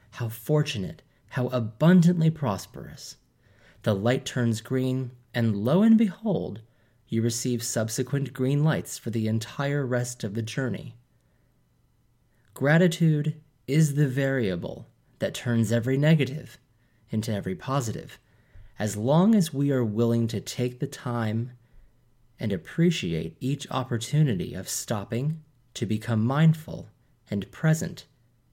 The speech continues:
as we continue to proceed forward. So let's say all of this in another way to cover all levels of comprehension and application. If you think predominantly negative thoughts,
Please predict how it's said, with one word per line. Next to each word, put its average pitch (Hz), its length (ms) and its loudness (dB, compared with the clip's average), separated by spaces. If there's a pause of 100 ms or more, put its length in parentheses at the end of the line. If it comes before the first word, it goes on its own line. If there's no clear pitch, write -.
(120)
as 107 160 -6
we 104 80 -4
continue 110 720 0 (440)
to - 140 -8
proceed 92 440 -6
forward. - 540 -4 (1500)
So - 180 0
let's 330 200 2
say 170 220 6
all 147 300 2
of 120 200 0
this 107 360 -2
in - 160 -4
another 123 300 4
way 98 160 0
to 98 100 -6
cover 113 400 -2
all 170 260 8
levels 139 320 6
of 113 120 0
comprehension 110 640 -2
and 107 120 0
application. 101 640 -6 (440)
If 117 100 2
you 139 80 4
think 247 380 2 (100)
predominantly 147 800 4
negative 120 520 2
thoughts, - 600 -12